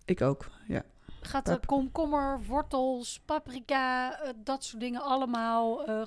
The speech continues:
Speaker 1: wat
Speaker 2: allemaal
Speaker 1: zijn
Speaker 2: mee
Speaker 1: we
Speaker 2: naar
Speaker 1: toch weer
Speaker 2: school.
Speaker 1: voorbeeldige
Speaker 2: Ja,
Speaker 1: moeders,
Speaker 2: nee, maar
Speaker 1: Sas.
Speaker 2: dat,
Speaker 1: Oh.
Speaker 2: wij hebben ge-, eh, jij zei het al, wij hebben wel geleerd van de afgelopen jaren met onze kinderen.
Speaker 1: Ja, ja, anders
Speaker 2: En
Speaker 1: gaat het er niet in.
Speaker 2: Nee.
Speaker 1: <laughs> Ja.
Speaker 2: Nee.
Speaker 1: Nee.
Speaker 2: En dus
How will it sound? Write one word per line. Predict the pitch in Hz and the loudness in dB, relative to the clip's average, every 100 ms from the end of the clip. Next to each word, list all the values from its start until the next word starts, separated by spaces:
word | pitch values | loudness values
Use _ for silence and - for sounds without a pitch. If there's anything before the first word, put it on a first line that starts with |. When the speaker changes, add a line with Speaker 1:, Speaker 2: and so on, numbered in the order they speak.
| - | 0
Speaker 1:
wat | |
Speaker 2:
allemaal | 277 302 | 4 6
Speaker 1:
zijn | 320 185 | 8 8
Speaker 2:
mee | 196 | 8
Speaker 1:
we | 254 | 8
Speaker 2:
naar | 220 | 8
Speaker 1:
toch | |
weer | 202 | 12
Speaker 2:
school. | 202 - | 10 12
Speaker 1:
voorbeeldige | 254 196 170 202 233 - | 8 10 10 12 10 8
Speaker 2:
Ja, | 196 | 8
Speaker 1:
moeders, | 190 180 160 - | 10 10 8 6
Speaker 2:
nee, | 170 | 4
maar | - - | 6 6
Speaker 1:
Sas. | 427 | 4
Speaker 2:
dat, | - | 6
Speaker 1:
Oh. | |
Speaker 2:
wij | 415 403 392 | 8 8 8
hebben | 381 349 | 4 4
ge-, | - | 2
eh, | 339 320 285 277 269 | -2 0 0 0 0
jij | 302 | 2
zei | - 359 466 | 4 4 4
het | 370 | 2
al, | 214 214 269 | 2 2 4
wij | 320 | 4
hebben | 339 359 320 | 4 2 2
wel | 330 349 | 4 4
geleerd | 294 254 320 359 330 | 0 0 2 0 -2
van | - 262 247 | -2 -2 0
de | 311 | 0
afgelopen | 294 285 269 247 214 | 0 0 -2 -2 -2
jaren | 220 254 254 233 | 0 0 0 -4
met | 226 240 | -8 -8
onze | 214 - | -8 -4
kinderen. | 320 285 - 156 - - - - | -2 -2 -2 -8 -12 -20 -18 2
Speaker 1:
Ja, | - | 8
ja, | - - | 8 8
anders | 247 | 6
Speaker 2:
En | 269 | 10
Speaker 1:
gaat | 160 | 8
het | 170 - | 8 8
er | |
niet | 240 381 | 10 10
in. | 233 214 - - - - | 8 6 0 -4 0 2
Speaker 2:
Nee. | 226 480 302 | 4 4 2
Speaker 1:
<laughs> | - - - | -8 -8 2
Ja. | - 262 - - | 8 8 6 -2
Speaker 2:
Nee. | 427 440 254 | 0 2 4
Speaker 1:
Nee. | - | 2
Speaker 2:
En | - 349 | 0 -2
dus | 370 427 - | 2 2 2